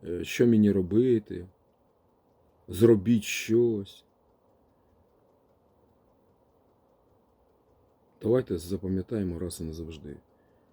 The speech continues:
Ваші фінанси — це ваших рук справа, ваша відповідальність. Ваше здоров'я —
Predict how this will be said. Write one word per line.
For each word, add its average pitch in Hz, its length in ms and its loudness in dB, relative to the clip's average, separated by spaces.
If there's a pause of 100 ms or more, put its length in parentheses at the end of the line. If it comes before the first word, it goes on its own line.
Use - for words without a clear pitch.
(220)
Ваші 101 420 -4
фінанси — 110 640 -6 (800)
це 87 80 -6
ваших 107 500 -4
рук 80 280 -10
справа, 69 460 -10 (260)
ваша 98 280 -2
відповідальність. 82 920 -12 (500)
Ваше 104 440 -2
здоров'я — 98 640 -2